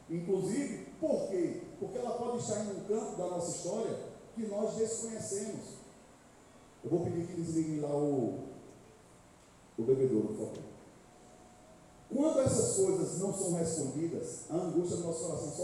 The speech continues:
aumenta. Por quê? Porque nós queremos dar resultado para pessoas. Não, agora eu vou conseguir, eu vou fazer. E sem mais nem menos, sem perceber, nós nos pegamos no mesmo erro do outro.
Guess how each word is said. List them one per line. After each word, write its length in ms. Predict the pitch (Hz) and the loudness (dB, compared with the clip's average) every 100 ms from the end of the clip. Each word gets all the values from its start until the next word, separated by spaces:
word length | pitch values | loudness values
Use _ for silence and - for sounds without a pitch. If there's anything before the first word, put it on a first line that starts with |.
| - | -2
aumenta. 340 | - 110 110 - - - - - - - - - - - 196 | -2 -4 -6 -12 -14 -20 -20 -20 -20 -20 -20 -20 -20 -10 2
Por 200 | 190 - | 4 4
quê? 180 | 135 151 | -2 -2
Porque 220 | 151 160 | -4 -2
nós 260 | 160 151 | 0 0
queremos 400 | - 156 190 - | -2 -4 -4 -6
dar 140 | 175 165 | -4 -2
resultado 440 | 151 - - - | -2 -4 -6 -6
para 140 | - 135 | -6 -6
pessoas. 460 | 139 147 151 185 - - - - - - - - - | -8 -6 -6 -6 -10 -14 -18 -20 -20 -20 -20 -20 -10
Não, 220 | 147 143 | -6 -4
agora 240 | 156 160 175 | -2 2 2
eu 100 | 160 | 2
vou 80 | 190 | 0
conseguir, 360 | 185 - 143 160 | -2 -4 -2 -2
eu 80 | 165 | 0
vou 100 | - | -4
fazer. 400 | - - 104 101 - - - - - - - - - - - - - - - - - | -6 -6 -8 -10 -12 -18 -20 -20 -20 -20 -20 -20 -20 -20 -20 -20 -20 -20 -20 -20 -16
E 40 | 135 | -12
sem 360 | - - 185 | -2 -2 0
mais 200 | 185 202 190 190 | -4 -6 -6 -4
nem 160 | 160 | -2
menos, 260 | 156 156 147 - - - | -2 -2 -4 -10 -16 -16
sem 260 | - 165 160 | -8 -4 0
perceber, 540 | 147 170 165 147 147 | 0 0 -2 -2 -2
nós 420 | 143 139 - - - - - - - - - - - 131 | -2 -4 -6 -12 -16 -20 -20 -20 -20 -20 -20 -20 -14 -6
nos 180 | 147 - | -6 -2
pegamos 400 | 151 - 135 123 | 0 0 -2 -4
no 80 | 135 | 0
mesmo 240 | 160 147 | 0 0
erro 160 | 117 113 | -2 -4
do 200 | 71 80 | -6 -10
outro. 160 | - | -12